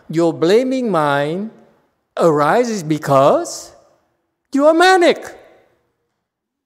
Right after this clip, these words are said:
You judge people because you're manic.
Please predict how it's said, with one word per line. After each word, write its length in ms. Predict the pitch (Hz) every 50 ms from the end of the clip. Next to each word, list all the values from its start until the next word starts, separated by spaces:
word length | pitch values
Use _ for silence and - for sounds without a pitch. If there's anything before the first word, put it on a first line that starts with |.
| _ _ _ _ _ _ _ _ _ _ _ _ _ _ _ _ _ _ _ _ _ _ _ _ _ _ -
You 160 | 233 277 247
judge 420 | 294 320 302 311 262 - - -
people 380 | - 277 277 277 277 214 165 135
because 420 | 135 165 185 - 202 185 175 156
you're 220 | 175 180 214 233 220
manic. 680 | 185 175 165 190 240 254 240 214 175 - - -